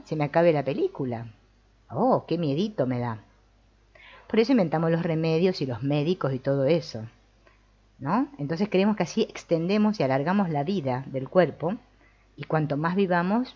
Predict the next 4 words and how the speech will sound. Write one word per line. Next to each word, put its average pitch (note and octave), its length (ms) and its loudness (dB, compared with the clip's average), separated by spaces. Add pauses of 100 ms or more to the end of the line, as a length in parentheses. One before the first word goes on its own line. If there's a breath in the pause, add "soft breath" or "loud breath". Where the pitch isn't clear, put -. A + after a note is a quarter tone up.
(140)
mejor. C#3 460 -2 (580)
Creemos, B2 640 -2 (140)
creemos, B2+ 760 -4
¿no? F#3+ 220 -12